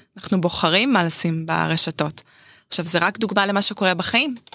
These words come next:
גם כשאנחנו נפגשים עם בן אדם, היה וזה בן אדם שלא קרוב אלינו מספיק, הוא לא יחשוף בפנינו את כל הצרות שיש לו כרגע, אה, אם זה בקריירה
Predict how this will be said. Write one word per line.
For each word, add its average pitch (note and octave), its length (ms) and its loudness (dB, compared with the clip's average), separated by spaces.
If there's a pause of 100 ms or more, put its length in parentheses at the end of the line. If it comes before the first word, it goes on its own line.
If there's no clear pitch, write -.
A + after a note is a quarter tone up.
(360)
גם G3 100 2
כשאנחנו B3+ 300 0
נפגשים F#3+ 420 0
עם A#3 140 2
בן F3 140 0
אדם, E3 340 2 (560)
היה F#3 240 2
וזה A3 180 0
בן F#3+ 180 0
אדם F3 320 0
שלא F3+ 680 2
קרוב F#3 280 2
אלינו F3+ 240 2
מספיק, G3+ 540 -2 (480)
הוא E4+ 100 0
לא C#5+ 100 4
יחשוף G#3 260 -2
בפנינו F3+ 540 2
את F3 100 -2
כל F3+ 280 2
הצרות F3 600 0
שיש E3 280 0
לו F3 100 -4
כרגע, E3 420 2 (580)
אה, E3 140 2
אם F3+ 140 2
זה F#3+ 180 2
בקריירה E3 760 0